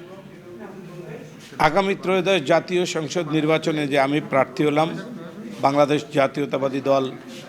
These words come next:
বিএনপির চেয়ারম্যান জনাব তারেক রহমানের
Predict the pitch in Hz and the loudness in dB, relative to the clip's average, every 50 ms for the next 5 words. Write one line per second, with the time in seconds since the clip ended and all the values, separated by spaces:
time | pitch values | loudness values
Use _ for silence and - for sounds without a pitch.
0 | - - - - - - - - - - 107 113 143 147 147 147 139 127 - 156 | -16 -18 -16 -16 -16 -16 -16 -16 -16 -14 -2 2 4 6 6 6 4 2 2 4
1 | 147 143 143 135 135 - - - - - - - - - - - - - - - | 6 6 4 4 0 -4 -10 -12 -12 -12 -12 -10 -10 -10 -10 -12 -12 -12 -12 -12
2 | - - - - - - - - - 165 156 151 143 160 170 170 160 156 147 147 | -12 -12 -12 -14 -14 -12 -8 0 4 4 6 6 4 2 0 -2 -2 -2 -2 -2
3 | 143 - 147 139 139 139 139 120 143 139 131 135 143 147 156 156 156 151 151 151 | -2 0 0 0 0 0 -2 -2 -2 0 0 0 0 0 0 0 -2 -4 -6 -8
4 | - 143 131 | -8 -8 -6